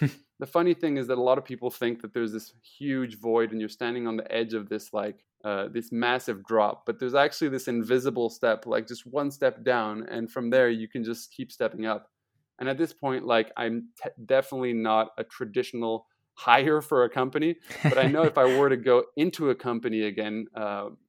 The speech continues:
Speaker 2: at some point in my life, um, that wasn't my own, uh, you know, I could drive tremendous value. And I think that that's something that a lot of people can't really say for themselves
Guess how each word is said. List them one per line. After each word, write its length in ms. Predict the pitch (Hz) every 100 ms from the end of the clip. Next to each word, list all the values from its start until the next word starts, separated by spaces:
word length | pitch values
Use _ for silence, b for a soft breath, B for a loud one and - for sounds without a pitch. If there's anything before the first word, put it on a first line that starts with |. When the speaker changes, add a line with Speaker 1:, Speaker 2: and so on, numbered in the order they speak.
| 117
Speaker 2:
at 100 | 113
some 160 | 120 117
point 180 | 120 117
in 40 | 110
my 120 | 107
life, 340 | 104 110 - _ _ _ -
um, 340 | 107 101 101 101
that 120 | 117
wasn't 260 | 120 120
my 220 | 110 104 104
own, 200 | 117 123 _ _ _ -
uh, 260 | 107 107 101 104 -
you 100 | 120
know, 140 | 104 98
I 140 | 107
could 200 | - 107 _ _
drive 280 | 123 113 113
tremendous 420 | 117 113 107 101
value. 380 | 104 110 107 104
And 140 | 107
I 60 | 107
think 180 | 127 120
that 140 | 107
that's 240 | 113 110
something 360 | 110 107 110 107
that 120 | 104 - 117
a 40 |
lot 220 | 117 120
of 100 | 123
people 380 | - 120 113 110 _ _ _
can't 320 | - 127 127 -
really 360 | 117 107 104 104
say 220 | - 104
for 140 | 101
themselves 580 | 110 110 - - - -